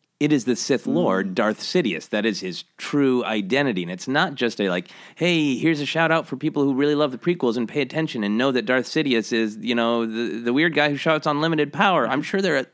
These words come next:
Speaker 1: some people who are casual Star Wars fans like, "Who's, what's the, what,
Speaker 2: Yeah.
Speaker 1: what's a Darth Widious? What? Who?"
Speaker 2: <laughs>
Speaker 1: Uh, so, I mean, it was a nice shout out, but it's more that it makes perfect sense that that is Luke's perspective. That is the true name of that character.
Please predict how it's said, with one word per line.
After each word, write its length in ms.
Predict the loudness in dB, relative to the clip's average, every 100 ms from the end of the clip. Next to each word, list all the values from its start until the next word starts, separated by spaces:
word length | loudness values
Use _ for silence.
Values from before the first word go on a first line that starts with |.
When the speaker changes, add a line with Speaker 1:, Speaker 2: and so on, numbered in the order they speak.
| -14
Speaker 1:
some 280 | -6 -2 0
people 200 | 0 0
who 40 |
are 60 | -2
casual 300 | 0 0 0
Star 180 | 0 0
Wars 160 | 0 0
fans 220 | -2 -2
like, 180 | -4 -4 -20 -20 _
"Who's, 360 | 0 2 2 -2 -2
what's 280 | -2 -2
the, 120 | -4 -4 0
what, 120 | 0
Speaker 2:
Yeah. 140 | 0 -2
Speaker 1:
what's 220 | 0 2
a 40 |
Darth 280 | 4 2 2
Widious? 480 | -2 2 4 2 2
What? 200 | 0 0
Who?" 440 | 2 2 4 2 2
Speaker 2:
<laughs> 40 | -4 -4 -8 -10 _
Speaker 1:
Uh, 260 | 2 2 0
so, 160 | -2
I 40 | 0
mean, 120 | 2
it 140 | 2 4
was 220 | 2 4
a 20 |
nice 160 | 0 0
shout 240 | 0 0
out, 160 | 0 0
but 100 | -2
it's 160 | -2
more 380 | 0 2 4 2
that 160 | 2 -2
it 140 | -4
makes 420 | -4 -2 -4 -8 -18 -16
perfect 720 | -10 -4 -4 -2 -6 -8 -14 _ _
sense 460 | -10 -4 -2 -4 -8
that 260 | -12 -10 -4
that 220 | -2 -2
is 160 | -2
Luke's 200 | -4 -6
perspective. 600 | -6 -12 -8 -8 -8 -8
That 160 | -6 -4
is 100 | -6
the 120 | -8
true 360 | -12 -4 -4 -2
name 300 | -2 -4 -4
of 80 | -6
that 240 | -8 -8
character. 420 | -6 -4 -6 -14